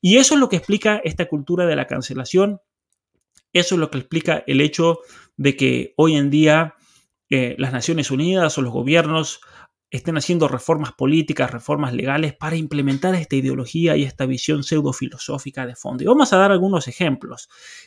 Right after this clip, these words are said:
Eh, es increíble cómo, por ejemplo, en los Estados Unidos, hablando de la cultura de la cancelación, para después ir profundamente ya a lo que nos, a lo, lo que nos toca, la mayoría de las uni-, universidades de los Estados Unidos hoy tienen espacios seguros.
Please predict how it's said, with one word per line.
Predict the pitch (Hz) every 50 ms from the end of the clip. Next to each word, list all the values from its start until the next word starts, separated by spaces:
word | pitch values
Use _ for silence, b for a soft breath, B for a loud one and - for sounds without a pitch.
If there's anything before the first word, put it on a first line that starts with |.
| B _
Eh, | - 147 143 135 127 135 131 - B B B B -
es | 233 247 -
increíble | 302 247 202 226 269 269 247 233
cómo, | 226 - 262 262 240 -
por | - 170
ejemplo, | 160 - 220 220 226
en | 196
los | 151 135 -
Estados | 135 - - 208 202 - -
Unidos, | - 139 127 127 131 143 160 - - _ _ _ -
hablando | 135 135 165 196 202
de | 185 170
la | 156 143
cultura | - 131 123 - 165 180 170
de | 156 143
la | 139 127
cancelación, | - 131 127 - - - 135 - - 269 247
para | - 143 139
después | 135 117 - - 151 135 127
ir | 139 151 165 170 156 b b b b b b _
profundamente | - - 135 - 160 160 143 135 143 156 156 - 143
ya | 131 147 156 165
a | - - 139
lo | 123 120
que | - 131
nos, | 135 123 - - -
a | - 139 -
lo, | 147 139 127
lo | 131 - _ _ _
que | - 131
nos | 131 131 -
toca, | - 202 147 - 156 147 - - _ _ B B B _ _ _ _ _ _ _ -
la | 180 175
mayoría | 180 190 190 247 302 320
de | 294 247
las | 196 170
uni-, | 170 170 160 - -
universidades | 147 151 147 139 - - 220 233
de | 220
los | 180 151 131
Estados | 135 - 185 185 160 -
Unidos | 156 175 190 190 - -
hoy | 185 196 202
tienen | - 196 196 202 202 202
espacios | 185 160 - - 190 180 - 175 -
seguros. | 170 151 147 139 139 - - - _